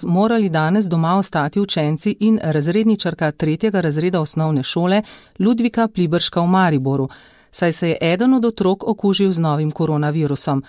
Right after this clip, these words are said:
Danes so testiranja pokazala okužbe še pri dveh osebah iz njegove družine. Skupno je v karanteni dvainštirideset ljudi. Več o tem Petra Stopar.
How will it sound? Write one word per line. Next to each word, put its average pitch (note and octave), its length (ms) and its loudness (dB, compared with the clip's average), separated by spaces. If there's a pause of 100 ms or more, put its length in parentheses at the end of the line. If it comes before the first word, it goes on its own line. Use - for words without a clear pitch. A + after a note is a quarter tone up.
(340)
Danes E3 420 0
so - 80 -2
testiranja F3+ 580 -2
pokazala E3+ 560 -2
okužbe F#3+ 420 -2
še F3 160 -2
pri E3 160 -4
dveh G3 340 0
osebah F#3+ 680 -2
iz G3 160 0
njegove D#3+ 440 0
družine. D#3 520 0 (400)
Skupno C#4+ 420 2
je A3+ 140 4
v G#3+ 60 0
karanteni G3 800 2
dvainštirideset D#3+ 1160 -2
ljudi. D3+ 320 0 (400)
Več D3+ 260 -2
o G3 40 -2
tem A3 280 0 (180)
Petra D#3 360 -4
Stopar. B2 480 -6